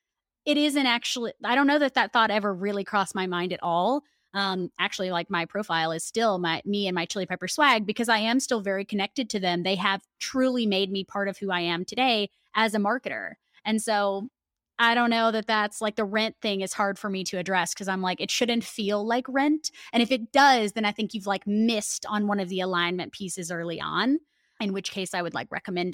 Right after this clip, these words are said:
like, reevaluating, <laughs> like, where you're at or which of those pieces is, like, off in your own analysis. And then I think too, sure, if you market, you invest in your market that you've hired to be your, you know, employer brand and to rep your brand and your company,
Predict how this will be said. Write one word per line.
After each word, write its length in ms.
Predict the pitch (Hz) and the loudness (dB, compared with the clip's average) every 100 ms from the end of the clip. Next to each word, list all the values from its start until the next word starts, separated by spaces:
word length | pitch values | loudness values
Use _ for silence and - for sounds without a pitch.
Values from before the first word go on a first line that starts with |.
| 104 | -4
like, 160 | 175 170 | -6 -4
reevaluating, 840 | 196 175 123 131 143 110 156 320 | -2 0 -2 -2 -4 -4 2 2
<laughs> 120 | - | 6
like, 180 | 427 302 | 4 6
where 140 | 294 262 | 8 8
you're 200 | 247 220 | 8 8
at 260 | 220 262 | 6 6
or 120 | 247 | 4
which 240 | 226 226 247 | 4 2 0
of 80 | 196 | -2
those 160 | 214 202 | -4 -4
pieces 300 | 214 196 180 | -6 -6 -8
is, 100 | 175 | -6
like, 200 | 180 - | -6 -4
off 320 | 190 165 - | -2 -2 -4
in 100 | 202 | -4
your 160 | 185 135 | -4 -2
own 380 | 180 175 170 180 _ _ - | -2 -4 -6 -8 _ _ -10
analysis. 840 | 190 180 160 196 - 285 302 - _ _ _ - | -4 -2 -2 -4 -2 -2 -2 -8 _ _ _ 4
And 120 | 302 | 6
then 80 | 330 | 6
I 80 | |
think 200 | 320 302 | 4 0
too, 380 | - 330 262 208 - | 0 0 0 -4 -6
sure, 520 | - 381 302 214 190 | -2 2 2 2 -2
if 120 | 233 277 | -4 0
you 80 | |
market, 520 | 262 285 311 302 254 - - | 2 2 2 0 0 -4 -12
you 320 | 147 254 269 | -8 -2 2
invest 440 | 254 254 294 - | 2 2 -2 -4
in 180 | 240 240 | -2 0
your 460 | 220 202 190 196 - _ - | 0 0 -2 -2 -6 _ -2
market 520 | 214 214 - 143 143 | 0 0 -2 -8 -6
that 100 | 180 | -6
you've 160 | 185 175 | -6 -8
hired 480 | - 220 190 135 - | -6 -4 -4 -8 -12
to 100 | - | -14
be 120 | 180 190 | -10 -6
your, 200 | 180 160 | -4 -4
you 120 | 185 | -4
know, 100 | 151 | -4
employer 420 | 196 - 190 185 | -6 -6 -4 -4
brand 400 | 175 170 160 170 | -4 -2 -2 -4
and 160 | 160 185 _ - - | -6 -10 _ -20 -12
to 120 | 196 | -6
rep 220 | 190 185 | -4 -4
your 220 | - 190 175 | -4 -6 -4
brand 300 | 202 208 180 | 0 0 0
and 100 | 165 | -4
your 100 | 165 | -4
company, 640 | - 349 208 175 160 | -2 -2 -2 -2 -2